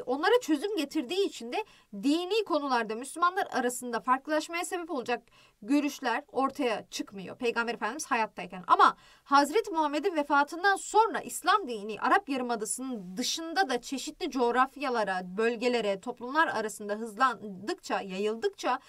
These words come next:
böylelikle Müslümanlar farklı inanç, kültür, örf ve adetlere sahip insanlarla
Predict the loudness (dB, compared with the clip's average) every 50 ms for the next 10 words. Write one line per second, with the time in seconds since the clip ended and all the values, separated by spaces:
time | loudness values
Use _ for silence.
0 | -20 -20 -20 -20 -20 -20 -20 -20 -20 _ 2 4 6 6 8 6 4 2 0 -4
1 | -4 -6 -6 -6 -4 -6 -10 -10 -10 -4 6 6 6 6 6 2 2 2 2 0
2 | _ _ _ _ _ 2 8 8 8 8 6 0 0 0 0 0 -2 2 4 4
3 | 4 4 2 -10 -8 0 2 2 2 2 -2 -4 -4 -4 -4 4 6 6 6 6
4 | 4 2 -4 2 4 6 6 6 4 2 -4 -4 -2 -2 0 0 -2 -2 -6 -20
5 | _ -8 2 8 10 10 10 10 8 2 -4 -2 -2 -2 4 4 4 4 6 6
6 | 6 6 8 6 2 0 0